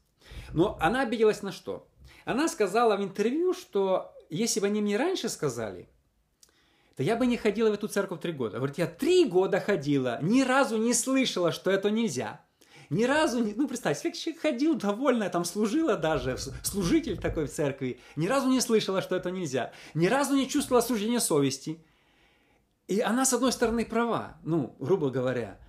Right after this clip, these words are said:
Ну, типа, говорит, я же не слышала, они мне не говорили. Потому что, во-первых, в церквях никто не хочет на эти темы говорить. Во-вторых, ну, нету присутствия Божьего. Ну, как человек может три года ходить и жить в грехах? Ну, как это объяснить? Это означает, что нету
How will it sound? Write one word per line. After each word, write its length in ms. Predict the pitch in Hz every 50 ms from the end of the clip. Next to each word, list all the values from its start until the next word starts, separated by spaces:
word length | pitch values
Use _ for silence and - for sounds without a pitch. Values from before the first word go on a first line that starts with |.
| - - - _ -
Ну, 60 | 147
типа, 160 | - 156 175
говорит, 180 | 190 196 190 175
я 100 | 226 202
же 100 | 160 175
не 120 | 180 185
слышала, 480 | 151 - 214 247 277 - - 156 143 143
они 100 | 165 185
мне 120 | 175 170
не 140 | 165 165 160
говорили. 520 | 139 156 151 160 165 185 196 175 135 117
Потому 200 | - 127 143 147
что, 120 | 143 - 139 135
во-первых, 320 | 151 147 143 208 202 175 147
в 40 |
церквях 300 | - 180 165 190 180 147 - - -
никто 320 | 143 143 156 143 - 202 196
не 60 | 170
хочет 280 | - 190 180 - 165
на 60 | 165 165
эти 160 | 156 175 175
темы 260 | 151 180 175 170 175
говорить. 580 | 160 175 180 190 185 165 147 139 139 139 - - - - - - - - -
Во-вторых, 460 | - 156 156 165 208 226 233 226 -
ну, 80 | 220 226
нету 320 | 220 240 254 240 247 233
присутствия 720 | 214 247 247 208 - - 254 - - - - 135 131 117 104
Божьего. 680 | 120 165 190 165 135 127 135 135 117 113 107 95 - _ _ _ _ _ _ _ -
Ну, 100 | 160 165
как 340 | 165 - 254 262 233 -
человек 380 | - - 202 190 196 214 202 202
может 300 | 202 196 175 160 165 -
три 280 | - 269 254 220 190 151
года 360 | 131 165 170 160 - 123 -
ходить 500 | - 160 160 147 180 311 330 320 - - _ - -
и 140 | - - 190
жить 280 | 160 160 311 339 240
в 80 | 156 156 147
грехах? 360 | 156 208 202 - - - -
Ну, 140 | 190 247 277
как 220 | 277 - 262 233 -
это 160 | 214 220 190
объяснить? 500 | 170 151 180 170 - - 135 110 98 - _ _ _ _ _ _ _ _ _ _ _ _ _ _ _
Это 100 | _ 139
означает, 200 | 135 - 147 131
что 120 | - -
нету 340 | 135 139 156 151 143 - -